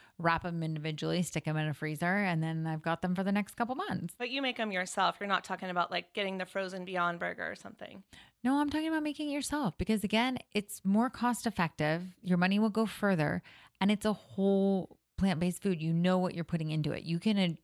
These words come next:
Speaker 1: choose how much salt you're putting into it. You can choose to not have any M S G in it. You know, there's a study that I read recently that consuming large amounts of salt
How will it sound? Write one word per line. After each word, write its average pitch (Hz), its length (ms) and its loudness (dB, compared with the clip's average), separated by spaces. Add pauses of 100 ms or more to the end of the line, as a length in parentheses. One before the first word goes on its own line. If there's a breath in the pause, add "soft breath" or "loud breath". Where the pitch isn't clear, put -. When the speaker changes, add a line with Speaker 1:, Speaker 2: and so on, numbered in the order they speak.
(180)
Speaker 1:
choose 160 320 0
how 139 140 0
much 147 240 -2
salt 139 300 -4
you're 147 80 -6
putting 143 280 -6
into 139 240 -6
it. - 140 -8
You 175 160 -2
can 196 160 2
choose 190 280 0
to - 80 -4
not 156 220 0
have 151 200 -4
any 151 180 -6
M 151 140 -4
S 147 180 -4
G 151 200 -8
in 147 140 -8
it. - 180 -6 (560 loud breath)
You 190 120 4
know, 185 140 4
there's 180 320 0 (100)
a 170 120 4
study 196 340 0
that 170 200 0
I 156 80 2
read 156 260 -2
recently 160 560 -2 (380 loud breath)
that 165 340 2
consuming 190 400 4
large 170 220 6
amounts 160 280 4
of 160 160 -2
salt 180 380 0